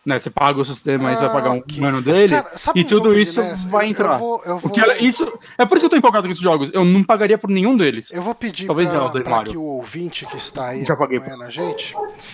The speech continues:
Speaker 2: pra
Speaker 1: Hum.
Speaker 2: que ele acompanhe, deixa eu abrir aqui o YouTube. Eu fechei a minha janela do YouTube que tava sendo capturada, então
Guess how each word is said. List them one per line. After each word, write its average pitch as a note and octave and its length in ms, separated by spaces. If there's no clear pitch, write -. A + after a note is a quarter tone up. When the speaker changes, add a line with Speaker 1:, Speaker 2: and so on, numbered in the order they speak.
Speaker 2:
pra E3 100
Speaker 1:
Hum. D#3+ 100
Speaker 2:
que C#3+ 120
ele D#3 280
acompanhe, D3 540
deixa D3 240
eu C#3 40
abrir B2 280
aqui B2 220
o A#2 40
YouTube. F3 640
Eu D#3 140
fechei G3 380
a G3+ 40
minha F#3+ 160
janela E3 320
do D#3 80
YouTube D#3 360
que - 80
tava D#3 200
sendo D3+ 220
capturada, G#2+ 560
então C#3 320